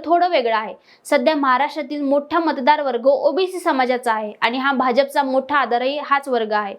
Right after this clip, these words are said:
राम मंदिराचा मुद्दा, हिंदुत्वाचा अजेंडा यामुळे भाजपकडे ओबीसी मतदार झुकलेले आहेत.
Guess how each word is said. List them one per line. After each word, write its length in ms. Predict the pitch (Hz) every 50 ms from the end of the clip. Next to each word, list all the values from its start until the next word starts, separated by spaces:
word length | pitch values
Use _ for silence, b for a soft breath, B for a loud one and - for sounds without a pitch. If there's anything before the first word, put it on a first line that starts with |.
| -
राम 260 | 240 247 262 277 285 285
मंदिराचा 400 | 302 285 269 285 294 285 320 311
मुद्दा, 340 | 311 320 285 220 226 240
हिंदुत्वाचा 640 | 254 262 277 262 247 302 - 294 302 302 294 339 302
अजेंडा 400 | 269 247 247 277 269 262 240 226
यामुळे 320 | 226 240 247 247 262 277 277
भाजपकडे 600 | 247 247 247 240 247 294 285 - - 254 269 -
ओबीसी 400 | - 254 262 233 302 294 320 320
मतदार 440 | 285 285 240 240 220 254 269 277
झुकलेले 460 | 285 247 320 330 320 330 330 320 277 233
आहेत. 220 | 214 220 214